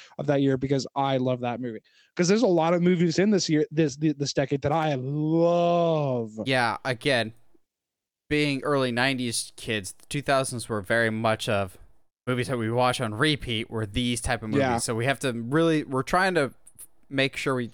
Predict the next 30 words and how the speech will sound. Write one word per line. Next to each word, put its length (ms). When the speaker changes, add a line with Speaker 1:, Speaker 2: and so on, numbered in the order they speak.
Speaker 2:
reinforce 400
the 80
distinction, 580
best, 540
not 340
favorite. 720
Like, 160
what 160
is 120
the 120
best 540
made 480
movies? 380
And 100
sometimes 560
they 100
just 160
happen 220
to 80
coincide. 600
Also, 240
as 180
I'm 100
looking 280
th-, 140
over 180
the 80
list, 280
some 340
years 600